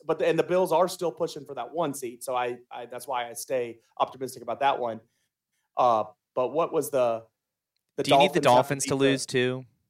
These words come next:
Speaker 1: It was what it, ah, man, I, I wish I had it in front of me, but, uh, it was one of 'em I was worried about. I think it was the Jets beating,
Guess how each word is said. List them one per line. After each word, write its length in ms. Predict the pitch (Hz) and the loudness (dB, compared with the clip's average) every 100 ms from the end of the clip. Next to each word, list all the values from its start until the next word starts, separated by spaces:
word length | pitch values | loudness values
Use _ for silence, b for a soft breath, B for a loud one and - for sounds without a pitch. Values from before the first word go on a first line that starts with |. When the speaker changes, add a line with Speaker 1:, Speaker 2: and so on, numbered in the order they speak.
| _ _ _ _ _ _ _ _ - _ - | _ _ _ _ _ _ _ _ -20 _ -20
Speaker 1:
It 100 | 175 | -16
was 200 | 170 - | -14 -14
what 140 | 185 | -14
it, 160 | 180 - - - | -16 -18 -20 -16
ah, 280 | 175 165 120 | -12 -8 -6
man, 240 | 139 165 127 | -2 0 2
I, 200 | 123 131 | 0 0
I 100 | 131 | 0
wish 200 | 143 143 | -2 -2
I 40 | |
had 100 | 135 | -4
it 80 | 131 | -4
in 60 | 113 | -6
front 180 | 135 123 | -6 -6
of 60 | |
me, 120 | 113 | -8
but, 240 | 113 123 - - | -4 -6 -6 -14
uh, 60 | 104 _ _ - 123 | -18 _ _ -14 -6
it 80 | 180 | -2
was 120 | 180 | 2
one 180 | 196 202 | 4 6
of 100 | 165 | 4
'em 120 | 143 | 4
I 80 | 139 | 2
was 140 | 135 | 2
worried 220 | 123 120 | -2 -8
about. 160 | 110 113 | -8 -8
I 60 | 127 | -6
think 120 | 165 | -4
it 40 | |
was 120 | 175 139 | -6 -8
the 60 | |
Jets 380 | 135 127 117 - | -10 -6 -6 -8
beating, 480 | - 123 120 113 | -16 -16 -14 -14